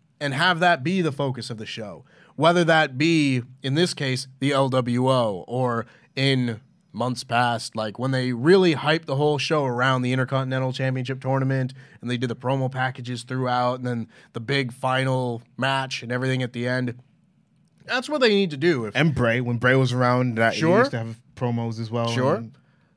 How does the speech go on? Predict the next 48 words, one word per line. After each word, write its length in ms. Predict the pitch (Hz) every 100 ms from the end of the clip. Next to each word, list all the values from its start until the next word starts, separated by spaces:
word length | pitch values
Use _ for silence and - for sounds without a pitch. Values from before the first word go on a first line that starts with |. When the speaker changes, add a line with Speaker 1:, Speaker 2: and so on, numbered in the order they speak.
| _ -
Speaker 1:
But 100 | 214
that's 180 | 262 254
what 80 | 254
they 120 | 214
need 260 | 202 214
to 60 | 190
do, 400 | 175 269 151 95
you 100 | 90
know? 200 | 110 123
Like, 200 | 143 143 135
they 120 | 143
need 240 | 156 180
to 100 | 165
make 260 | 165 165 139
the, 180 | 160 135 -
that 260 | 147 147 139
feel 240 | - 156
like 220 | 143 131 -
that's 380 | 131 139 139 -
the 100 | 143
focus 580 | 131 - 151 151 135 131
of 100 | 127
that 160 | 127 127
episode 380 | 117 120 127 117
of 40 |
the 80 | 113
show 300 | - 170 143
rather 260 | 131 131 123
Speaker 2:
Mm. 40 |
Speaker 1:
than 160 | 104 120
these 200 | 131 131
are 40 | 123
just 180 | 120 131
a 40 |
bunch 200 | 123 113
of 80 | 107
things 220 | 117 110
happening 360 | 120 117 117 110
on 120 | 107
a 40 |
show 180 | 101 113
that 120 | 104
doesn't 200 | 98 104
have 100 | 98
the 80 | 95
bloodline 500 | 107 175 185 131 104
on 200 | 87 87
it. 140 | 87